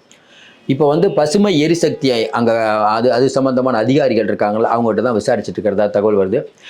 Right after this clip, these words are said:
இந்த பசுமை எரிசக்தி அப்படிங்கிறதுல என்ன பிரச்சனை? அரசுக்கு வரவேண்டிய, அரசுக்கு நிதி இழப்பை ஏற்படுத்திட்டார்கள் அப்படிங்கிற ஒரு குறையா தான், அஹ், ரெய்டு நடத்துறதா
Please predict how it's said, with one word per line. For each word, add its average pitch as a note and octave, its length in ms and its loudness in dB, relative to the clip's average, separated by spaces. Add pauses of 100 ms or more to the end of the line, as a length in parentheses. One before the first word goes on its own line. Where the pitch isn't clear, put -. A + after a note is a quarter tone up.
(120)
இந்த C#3+ 180 0
பசுமை G#3 500 2
எரிசக்தி D#3+ 600 0
அப்படிங்கிறதுல C3 760 0 (140)
என்ன E3+ 340 2
பிரச்சனை? B2+ 360 0 (360)
அரசுக்கு F3+ 640 0
வரவேண்டிய, C3 840 2 (180)
அரசுக்கு D3 580 0
நிதி F#3 400 2
இழப்பை D3+ 480 2
ஏற்படுத்திட்டார்கள் A2+ 720 0
அப்படிங்கிற A2+ 260 0
ஒரு G#2+ 180 0
குறையா B2+ 320 0
தான், A#2+ 280 -2 (180)
அஹ், B2+ 40 -4
ரெய்டு G#2+ 400 0
நடத்துறதா G#2+ 440 0